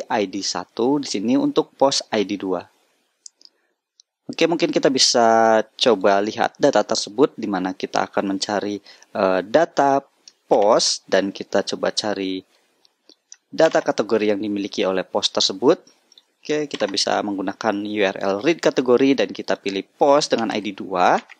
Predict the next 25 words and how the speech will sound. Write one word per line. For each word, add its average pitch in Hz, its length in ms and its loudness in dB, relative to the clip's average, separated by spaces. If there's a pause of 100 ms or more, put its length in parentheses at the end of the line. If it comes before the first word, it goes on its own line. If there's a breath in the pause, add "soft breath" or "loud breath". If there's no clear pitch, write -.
(1000 loud breath)
Dan 104 160 -2
di 101 80 -4
sini 98 240 -6
kita - 160 -6
bisa 85 240 -6
hapus. - 480 0 (560)
Oke. 175 240 -2 (2000 loud breath)
Dan 107 240 0
kita 151 160 -2
akan 139 220 0
mencoba 123 340 2
untuk 120 320 0 (720)
memanggil 139 800 4
data-data 87 560 -2
kategori 110 880 -2 (240)
yang 175 240 2
dimiliki 127 540 0
oleh 104 340 -2
pos 104 400 2
dengan 92 240 -4
nilai 90 240 -2 (160)
I 98 80 -4
D 95 160 -10
dua 95 220 0
ini. 95 180 -6